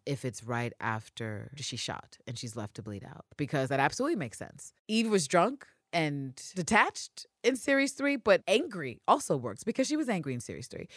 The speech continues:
She just doesn't show her anger to Villanelle directly until they're on the bus. And so I, I think that's what they're saying, that, "Oh, explain Eve." But that's really because they're like, "Explain the bridge." And to that, I'm like, "Explain Villanelle,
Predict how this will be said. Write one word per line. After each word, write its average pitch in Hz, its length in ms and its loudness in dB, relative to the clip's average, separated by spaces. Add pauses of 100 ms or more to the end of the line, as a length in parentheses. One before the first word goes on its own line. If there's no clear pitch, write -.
(100)
She - 160 -4
just 190 160 4
doesn't 165 200 -2
show 156 180 2
her 156 80 2
anger 123 600 -4
to 156 160 -2
Villanelle 117 340 -2
directly 110 400 -6
until 110 220 -10
they're 110 100 -8
on 104 160 -10
the 117 60 -12
bus. 90 380 -12 (160)
And 220 140 2
so 247 300 4
I, 262 180 0 (100)
I 247 40 0
think 247 160 -2
that's 247 160 4
what 254 100 4
they're 294 120 4
saying, 427 300 -4 (120)
that, 151 220 2 (200)
"Oh, 807 360 8 (120)
explain - 320 6 (380)
Eve." - 200 0 (120)
But 254 80 6
that's 302 180 8
really 320 200 4
because 302 260 6
they're 285 140 8
like, 262 200 8
"Explain 440 460 8
the - 60 6
bridge." - 500 6 (100)
And 240 100 2
to 302 60 6
that, 302 200 10
I'm 311 60 -2
like, 269 160 6
"Explain 320 340 6
Villanelle, 220 360 2